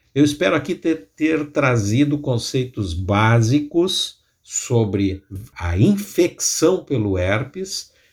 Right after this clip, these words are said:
principalmente, né, alertar para que se procure auxílio médico, por menor que seja aquela área de erupção cutânea, procura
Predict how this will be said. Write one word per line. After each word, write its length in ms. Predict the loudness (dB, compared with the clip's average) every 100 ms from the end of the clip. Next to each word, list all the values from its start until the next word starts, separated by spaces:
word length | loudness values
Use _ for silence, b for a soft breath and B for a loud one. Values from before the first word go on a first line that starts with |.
| _
principalmente, 960 | -2 0 -2 0 4 4 4 2 0 -2
né, 560 | -2 -2 0 0 -2 B B B B
alertar 760 | 2 4 4 2 0 0 0 0
para 160 | -2 -2
que 180 | -4
se 200 | -6 -4
procure 1000 | -4 -2 -2 -2 2 2 2 0 -2 -4 _ _ _
auxílio 640 | -4 -2 -2 0 2 4
médico, 420 | 4 4 2 -2
por 160 | -4 -2
menor 540 | 2 2 2 0 0
que 100 | -6
seja 840 | -8 -8 -2 0 2 2 -2 -2 -8 _ _ _
aquela 960 | -6 -6 -4 2 4 4 2 2 -2 -8 -2
área 380 | 0 2 0
de 180 | 0 0
erupção 840 | 0 0 -2 -4 -6 0 2 2
cutânea, 800 | 0 -6 -8 -4 -2 0 -2 -4 b b _
procura 760 | 0 0 0 2 4 4 2